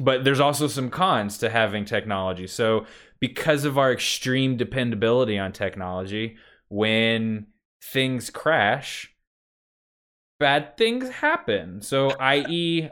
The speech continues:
Speaker 1: um,
Speaker 2: People
Speaker 1: when
Speaker 2: lose
Speaker 1: the
Speaker 2: their minds. <laughs>
Speaker 1: Say again?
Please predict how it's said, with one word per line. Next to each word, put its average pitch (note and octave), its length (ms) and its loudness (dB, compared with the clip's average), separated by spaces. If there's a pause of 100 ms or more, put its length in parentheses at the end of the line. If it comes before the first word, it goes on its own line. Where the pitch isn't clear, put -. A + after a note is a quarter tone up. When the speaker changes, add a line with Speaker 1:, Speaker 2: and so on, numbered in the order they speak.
Speaker 1:
um, C3 360 4
Speaker 2:
People C#3 100 6
Speaker 1:
when C#3+ 100 2
Speaker 2:
lose C#3+ 140 4
Speaker 1:
the - 100 -14
Speaker 2:
their F#3 100 2
minds. G3 580 2 (140)
<laughs> - 160 -6
Speaker 1:
Say C3 240 2
again? D3 340 0